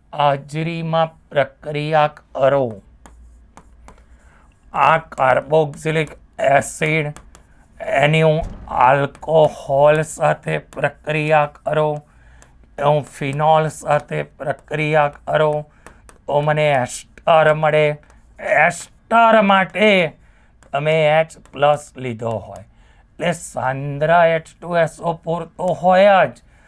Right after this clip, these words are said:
સાથે હું એચ સી એલ ને બી લઈ શકું. એવું જરૂરી નથી કે ભાઈ આન્સરમાં મને બધી વખત એચ ટુ એસ ઓ ફોર જ આપી હોય. જો એચ સી એલ લખેલું હોય ને,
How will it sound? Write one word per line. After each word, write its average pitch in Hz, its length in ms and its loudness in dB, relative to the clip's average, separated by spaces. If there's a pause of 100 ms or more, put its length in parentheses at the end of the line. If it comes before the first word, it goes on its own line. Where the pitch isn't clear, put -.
(180)
સાથે 135 500 -2
હું 165 240 0
એચ 123 160 0 (100)
સી 165 400 -8
એલ 151 260 2
ને 156 160 -2
બી 165 340 -6
લઈ 165 280 2
શકું. 127 540 -6 (720)
એવું 135 320 -2
જરૂરી 147 560 -2
નથી 160 560 -4 (440)
કે 139 60 0
ભાઈ 147 180 4
આન્સરમાં 147 760 0
મને 147 180 -6
બધી 139 440 -8
વખત 143 380 -4
એચ 135 240 0 (140)
ટુ 143 120 0
એસ 139 240 -2
ઓ 143 60 -6
ફોર 123 360 -4
જ 143 60 -6 (200)
આપી 135 300 0
હોય. 127 300 -4 (580)
જો 139 160 4
એચ 143 240 2
સી 170 240 -4
એલ 175 160 4
લખેલું 170 520 0
હોય 175 220 4
ને, 170 260 -2